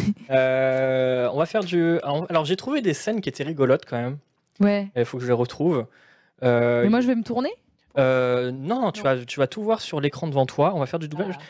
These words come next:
Speaker 1: Parce qu'on a, on a, voilà, du coup, on avait fait, on avait doublé sur du, euh, un coup à faire
Speaker 2: Faire
Speaker 1: striker.
Speaker 2: sticker la chaîne.
Speaker 1: Euh, striker, c'était pour le Coca-Cola.
Speaker 2: Ah.
Speaker 1: Euh,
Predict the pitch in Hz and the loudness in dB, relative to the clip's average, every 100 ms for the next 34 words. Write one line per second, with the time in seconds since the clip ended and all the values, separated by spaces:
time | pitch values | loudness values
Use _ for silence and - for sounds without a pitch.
0 | - - 180 170 185 165 180 156 151 - | -20 -10 -4 0 0 0 0 -2 -4 -8
1 | 220 185 151 143 180 165 139 131 135 151 | -8 0 0 2 -2 -2 2 2 0 0
2 | 170 180 - 143 127 120 117 117 117 117 | 0 0 -2 -2 -2 -2 0 2 2 2
3 | 120 120 - _ _ _ _ - 151 135 | -2 -4 -10 _ _ _ _ 0 0 2
4 | 185 165 160 214 165 - 170 160 - 349 | 0 2 0 0 -2 -2 -2 2 2 2
5 | 240 - 240 220 202 180 _ 131 123 120 | 0 -2 -4 -2 -2 -6 _ 2 2 2
6 | - - 143 135 143 139 - - 131 123 | -4 -4 -2 -2 -2 -4 -6 -2 -2 0
7 | 123 123 - - 120 202 202 190 - - | 0 2 2 2 2 0 0 -4 -10 -20
8 | _ _ - 123 123 120 120 120 120 120 | _ _ -2 2 2 2 2 2 2 2
9 | 120 117 117 117 | 2 2 0 0